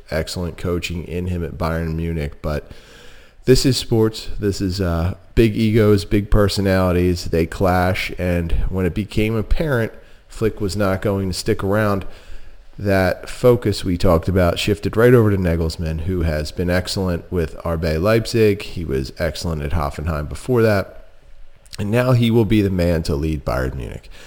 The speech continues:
And what does that mean for the roster?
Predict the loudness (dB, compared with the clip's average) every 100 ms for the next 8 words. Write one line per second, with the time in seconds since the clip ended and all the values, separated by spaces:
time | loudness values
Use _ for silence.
0 | -18 -20 -20 -20 -16 0 2 2 0 0
1 | 2 4 4 4 4 0 2 2 4 4
2 | 2 -2 -6 -6